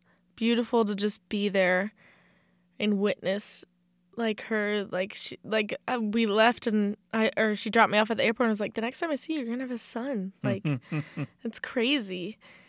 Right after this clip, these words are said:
Speaker 1: And, like, how good God is that he, like, creates life out of love. It was just such a, like, cool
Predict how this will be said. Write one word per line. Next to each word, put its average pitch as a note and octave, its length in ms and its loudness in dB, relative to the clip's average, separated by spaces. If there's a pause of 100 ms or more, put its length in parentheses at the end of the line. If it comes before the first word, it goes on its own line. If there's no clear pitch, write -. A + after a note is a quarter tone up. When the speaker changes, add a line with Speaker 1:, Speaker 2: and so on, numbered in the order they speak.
(220)
Speaker 1:
And, A#3 160 4
like, G#3+ 160 2
how A#3 180 2
good G#3+ 320 2
God F3 300 2
is F#3 180 0
that - 180 -2
he, G#3+ 140 -6
like, - 240 -2
creates G3 420 -2
life B2+ 460 -4 (100)
out G3+ 180 -2
of - 140 -6
love. - 600 -8
It G#3+ 80 -2
was G#3+ 180 0
just G#3+ 160 -6
such - 220 -6
a, - 40 -6
like, - 240 -6 (380)
cool G#3 540 -4